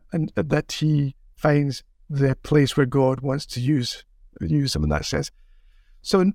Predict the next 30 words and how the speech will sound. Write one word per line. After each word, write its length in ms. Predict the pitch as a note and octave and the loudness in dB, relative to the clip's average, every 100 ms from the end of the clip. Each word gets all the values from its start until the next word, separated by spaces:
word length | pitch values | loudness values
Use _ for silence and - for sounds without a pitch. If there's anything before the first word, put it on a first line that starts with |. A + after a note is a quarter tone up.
| - | -4
rethinking 960 | E3 A3 A3 - G#3 A3 - C#3+ C#3 - _ _ - | 0 2 2 4 4 4 0 -4 -4 -8 _ _ -4
our 120 | D3 | -4
theology 800 | - E3+ D#3+ F3+ E3 C3+ C3 B2+ _ - _ - - | -2 2 4 4 2 2 -2 -4 _ -20 _ -20 -10
takes 240 | - F3 - | -2 -2 0
away 340 | D#3 E3+ F3 | 0 4 4
the, 120 | D3+ - | 2 -2
some 200 | - G#3 | 0 2
of 60 | A3+ | 2
the 60 | |
stigma 260 | E3 E3 D3+ | 0 -2 -2
from 140 | D#3 | -2
the, 260 | D3+ - E3 | -4 -4 -8
from 380 | - D3 C#3+ C#3+ | -6 -6 -4 -4
the, 260 | E3+ C#3 - _ | -2 -2 -2 _
from, 480 | - - D3 C#3 D3 - | -14 -4 -2 -2 -4 -2
uh, 220 | C#3 C3 _ - - | -2 -2 _ -20 -20
disability 440 | - C#3+ D#3 D#3 E3+ | -10 0 2 4 2
and 140 | D3+ | 0
recognizes 760 | E3+ A3+ C#4+ F3 D3 C#3+ C#3+ C3 | 2 2 2 2 0 0 -2 -2
that 140 | D3+ - - _ _ F#3+ | -4 -6 -18 _ _ -6
it's 160 | F3+ | 4
actually 460 | G#3+ A#3+ - F#3 D3+ _ - | 4 4 2 0 0 _ 0
as 280 | F3+ D#3+ F3 | 0 2 0
you 220 | D#3+ D3+ | 0 4
are, 520 | A3 F#3 C3 D3 F#3+ _ _ - | 6 6 4 -2 -2 _ _ -8
irrespective 460 | D#3+ D#3 - - E3 | -2 -2 -2 -4 -2
of 80 | C#3+ | -2
what 140 | - | 0
that 160 | D#3+ - | 2 2
means, 500 | D#3+ E3+ C#3+ C3 | 2 0 0 -4